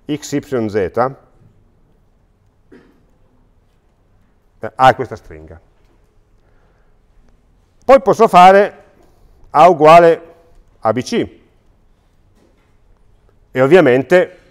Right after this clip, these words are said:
A viene cambiato. Allora, che cosa,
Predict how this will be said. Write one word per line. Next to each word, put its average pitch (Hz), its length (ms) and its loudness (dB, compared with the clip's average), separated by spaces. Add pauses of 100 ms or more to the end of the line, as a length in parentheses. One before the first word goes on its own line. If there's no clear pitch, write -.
(880)
A 131 160 -2
viene 117 180 -10
cambiato. 123 520 -6 (2250)
Allora, 127 280 -6
che 123 140 -20
cosa, 185 380 -2